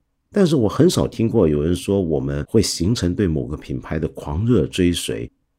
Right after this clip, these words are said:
通常你如果很有幸，你是某个名牌轿车的一个车主，当你这个车开久了，你接下来要换车的话，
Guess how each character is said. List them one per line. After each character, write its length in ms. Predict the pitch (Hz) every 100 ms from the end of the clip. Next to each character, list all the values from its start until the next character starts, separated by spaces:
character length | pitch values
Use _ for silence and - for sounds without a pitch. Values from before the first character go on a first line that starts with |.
| _
通 200 | - 147
常 360 | 139 87 90 95
你 140 | 78
如 220 | 76 80 110
果 440 | 80 64 62 62
很 160 | - 90
有 160 | 92
幸， 300 | 60 - 76 -
你 180 | 67
是 240 | 65 - 82
某 200 | - -
个 220 | 85 64
名 260 | 65 73 95
牌 380 | 87 71 71 73
轿 240 | - 87 62
车 280 | - 82
的 240 | 76 69 62 - _
一 140 | -
个 80 | 87
车 240 | 87 - 151
主， 180 | - - _ _ _ _ -
当 180 | 151 143
你 80 |
这 100 | 101
个 80 | 120
车 320 | 120 - 117 -
开 180 | - 113
久 240 | - -
了， 140 | 50 - _ _
你 200 | - 80
接 180 | 85 135
下 200 | 135 131
来 100 | 98
要 120 | 95
换 300 | 92 131 95
车 220 | 67 90
的 80 | 80
话， 240 | - 85